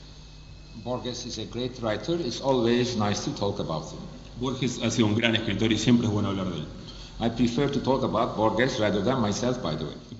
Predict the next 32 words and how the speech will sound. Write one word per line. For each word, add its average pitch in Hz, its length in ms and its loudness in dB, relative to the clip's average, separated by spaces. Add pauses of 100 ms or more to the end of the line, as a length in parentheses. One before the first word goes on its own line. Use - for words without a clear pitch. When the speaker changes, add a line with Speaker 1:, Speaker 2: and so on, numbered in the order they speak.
(140)
Speaker 2:
De 120 140 0
hecho, 147 200 0
prefiero 127 280 0
hablar 123 160 0
de 117 80 2
Borges 117 320 0
y 110 40 0
no 110 120 0
de 107 60 -2
mí. 110 200 2 (760)
Speaker 1:
Now 139 180 4
that 139 200 0
we're 135 160 0
talking 143 300 -2
about, 123 400 0 (160)
you, 120 120 0
you 127 220 4
say 110 380 -2
Eastern 123 460 -2
culture, 151 480 -2 (480)
Speaker 2:
Ahora 120 220 0
que 110 100 0
has 110 60 0
Speaker 1:
uh, 110 40 -2
Speaker 2:
dicho 120 260 2
de 110 60 2
la 107 80 -2
comunidad, 107 640 0 (440)
um, 98 460 -6
Speaker 1:
um, 120 80 -4
Speaker 2:
oriental. 107 440 0 (300)
Speaker 1:
um, 104 560 -4